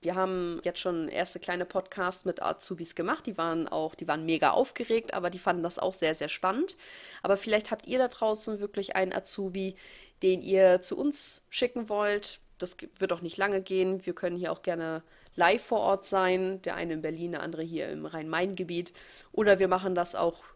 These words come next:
so, wie wir es jetzt gerade machen, über Skype. Ist auch möglich. Und einfach die Azubis mal sprechen lassen, was deren Warum ist,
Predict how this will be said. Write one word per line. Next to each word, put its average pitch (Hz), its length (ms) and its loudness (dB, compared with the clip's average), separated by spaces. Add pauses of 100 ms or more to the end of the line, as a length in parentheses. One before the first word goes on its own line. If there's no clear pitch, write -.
so, 180 260 -2
wie 165 140 -12
wir 202 100 2
es 226 120 0
jetzt 208 140 -8
gerade 175 220 2
machen, 160 280 -4
über 143 180 -4
Skype. - 400 0
Ist - 180 -6
auch 196 200 0
möglich. 185 520 0 (440)
Und 165 120 -2
einfach 254 380 2
die 220 160 -2
Azubis 196 440 -4
mal 190 120 -2
sprechen 180 400 -2
lassen, 175 480 -4 (800)
was - 340 4 (140)
deren 226 520 4
Warum 180 540 4
ist, - 480 0